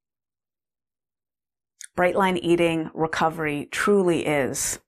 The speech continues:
the most beautiful, rare, pure flower that blooms in adversity. <sighs> So,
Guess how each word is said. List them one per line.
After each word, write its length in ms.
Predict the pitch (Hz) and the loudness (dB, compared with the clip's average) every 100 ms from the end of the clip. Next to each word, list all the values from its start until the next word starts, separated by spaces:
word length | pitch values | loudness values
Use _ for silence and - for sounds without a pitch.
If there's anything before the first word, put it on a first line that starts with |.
| _ _ _ _ | _ _ _ _
the 80 | 185 | 2
most 560 | 185 180 180 180 - - | 4 6 4 2 -6 -2
beautiful, 600 | 165 156 - 143 135 - | 0 0 0 2 2 -2
rare, 580 | 160 160 135 127 123 - | -2 0 2 0 -2 -8
pure 260 | - 151 139 | -8 -2 -2
flower 560 | - - - - - - _ _ _ _ | -2 -4 -2 -2 -6 -12 _ _ _ _
that 240 | 170 160 | -2 0
blooms 500 | - 165 135 117 120 - | 2 2 2 -2 -4 -6
in 140 | - | -4
adversity. 640 | 170 139 - - - - - _ _ _ _ _ _ _ _ _ _ _ _ _ - - - - - - - - _ | -4 -2 -4 -4 -4 -6 -12 _ _ _ _ _ _ _ _ _ _ _ _ _ -20 -20 -20 -20 -18 -18 -18 -20 _
<sighs> 120 | - - - - | 0 2 0 -2
So, 440 | - - 160 127 | -4 0 2 0